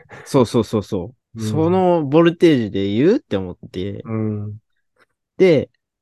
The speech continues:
Speaker 1: まあ俺が思うに、その借りられてた五本が、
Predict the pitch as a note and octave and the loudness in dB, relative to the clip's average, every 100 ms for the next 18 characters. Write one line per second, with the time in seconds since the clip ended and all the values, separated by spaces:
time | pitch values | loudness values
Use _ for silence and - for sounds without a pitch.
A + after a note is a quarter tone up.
0 | - C4 D#3+ A3 A3+ A3 A3 A#3 E3 A2 | -4 0 4 4 6 6 6 6 4 2
1 | A#2+ D3 G2 - _ _ _ _ _ _ | 0 0 -2 -6 _ _ _ _ _ _
2 | _ _ - E3+ F#3+ F#3+ F#3 - _ _ | _ _ -6 -2 0 0 -2 -8 _ _
3 | _ _ _ - D3+ D#3+ E3+ D#3+ - - | _ _ _ -6 -2 0 0 -2 -6 -8
4 | F#2+ B2+ C3+ A2 F2+ F#2+ G2+ F2 | -4 -2 -2 -4 -6 -6 -4 -4